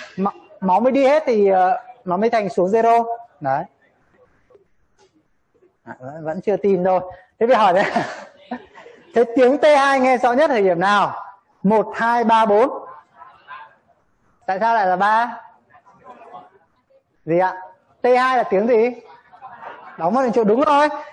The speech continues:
T hai đóng van động chủ thì ngay sau đóng van động chủ thì áp lực thất trái đã ngay lập tức đã giảm chưa?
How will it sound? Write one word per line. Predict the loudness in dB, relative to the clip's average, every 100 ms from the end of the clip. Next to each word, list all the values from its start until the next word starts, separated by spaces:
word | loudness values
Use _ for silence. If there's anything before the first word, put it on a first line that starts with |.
| _ 0
T |
hai | 2 2
đóng | 2 2
van | 0
động | 0
chủ | -2
thì | 0
ngay | 0 0 0
sau | 2 2
đóng | 2
van | 0
động | -2 -2
chủ | 0 0
thì |
áp | 0 0
lực | 0
thất | -2 -2
trái | 0 0
đã | 0 0 -2 -6 -20 _ -4
ngay | 0
lập | 0 0
tức | -2
đã | 0
giảm | 0 -2 2
chưa? | 2